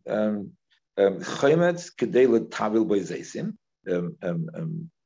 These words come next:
uh, vinegar, uh, the amount you need to, to dip the,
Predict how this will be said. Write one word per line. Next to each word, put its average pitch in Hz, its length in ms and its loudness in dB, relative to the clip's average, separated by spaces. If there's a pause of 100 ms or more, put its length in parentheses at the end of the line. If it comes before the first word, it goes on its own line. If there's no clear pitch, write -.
(1900)
uh, 92 120 -2
vinegar, 139 440 2 (580)
uh, 92 100 -8
the 98 120 0
amount 110 280 -2
you 98 60 -6
need 113 240 -2
to, 92 240 -2 (500)
to - 100 -6
dip 165 220 0
the, 87 540 2